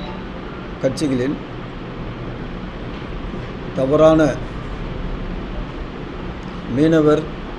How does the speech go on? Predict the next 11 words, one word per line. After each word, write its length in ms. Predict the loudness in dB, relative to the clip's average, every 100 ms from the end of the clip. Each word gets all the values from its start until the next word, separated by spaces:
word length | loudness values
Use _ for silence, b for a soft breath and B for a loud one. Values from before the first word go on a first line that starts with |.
| -2
சம்பந்தப்பட்ட 600 | 2 4 6 4 2 0 0 2
கொள்கை 260 | 4 4 4
முடிவினால் 540 | 2 0 0 0 0 -2 -8 -8 -8 -8 -8 -8 -8 -6 -8 -8 -8 -6 -6 -6 -6 -6 -6 -6 -6 -6 -2 2
மீனவர்கள் 560 | 4 6 4 2 0 -2 -6 -8 -8 -8 -8 -8 -6 -6 -6 -8 -8 -8 -6 -6 -8 -4
பல்வேறு 400 | 2 6 8 8 6
துன்பத்துக்கும் 640 | 2 2 2 0 0 0 2
துயரத்திற்கும் 640 | 4 2 0 -2 0 2 2
ஆளாக்கப்பட்டு 520 | 2 2 0 -2 -4
வருகின்றனர். 520 | -4 -2 -4 -4 -6 -8 -8 -8 -8 -8 -8 -6 -6 -8 -6 -6 -6 -6 -6 -6 -4 -4 -4 -6 -2
தொடர்ந்து 480 | 2 6 6 6 4 4 0 -6 -6 -4 2 2 4 2 2 0 0 -2 -4 2
காரைக்கால் 640 | 6 6 6 6 6